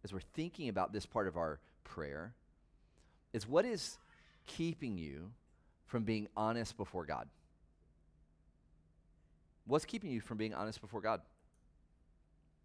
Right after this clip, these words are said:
Is it fear? Is it a, is it a perception of God that's not true? C-, because the, the Bible is very clear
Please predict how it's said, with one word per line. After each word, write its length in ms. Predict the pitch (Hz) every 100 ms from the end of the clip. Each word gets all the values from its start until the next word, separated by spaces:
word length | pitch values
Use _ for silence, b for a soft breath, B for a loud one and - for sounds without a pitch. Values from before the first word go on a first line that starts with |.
| - _ - _ b b b b - - - - - - - 98
Is 100 | 113
it 100 | -
fear? 500 | - 127 156 180 - - - _ _ - _ - - - _ _ _ - -
Is 140 | 107
it 100 | 110
a, 120 | 98
is 100 | 107
it 60 | 107
a 40 |
perception 500 | - 107 110 - -
of 80 | 117
God 240 | 98 104 101
that's 140 | -
not 120 | 95
true? 320 | - 98 117 135 - _ _ _ _ - - - _ - _ - - - - - - - -
C-, 80 | 117
because 300 | 113 117 123
the, 160 | 117 -
the 100 | 95
Bible 400 | 95 107 135 151
is 100 | 110
very 580 | 92 110 120 123 123 110 b b b b -
clear 600 | - - 131 92 71 95